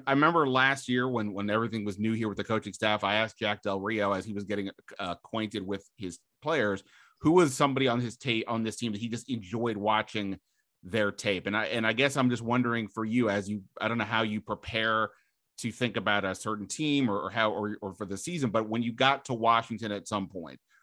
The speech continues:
what just either you were excited to watch, stood out to you? What, uh, what was interesting to you about Washington as you started to head into this season?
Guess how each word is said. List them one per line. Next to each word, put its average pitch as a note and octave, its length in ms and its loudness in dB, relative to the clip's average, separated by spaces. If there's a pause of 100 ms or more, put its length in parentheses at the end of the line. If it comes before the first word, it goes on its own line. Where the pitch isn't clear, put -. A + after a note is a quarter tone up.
(140)
what F3 260 0
just F#3+ 240 -2
either A#2+ 400 0 (100)
you B2+ 140 4
were A2+ 120 2
excited D#3 560 0
to D#3+ 80 -4
watch, C#3 560 4
stood C3 280 2
out B2+ 320 4
to B2+ 120 -4
you? B2 360 2 (200)
What, C3+ 280 4
uh, C3 120 -2
what A#2+ 340 2
was C3+ 240 4
interesting B2+ 440 -2
to G#2+ 120 -12
you A#2 200 -2
about G#2 200 2
Washington G2+ 480 0
as F#2 140 -4
you F#2+ 80 -6
started F#2+ 320 -4
to F2 60 -4
head F#2 120 -4
into F2 160 -8
this E2 200 -8
season? F2 300 -10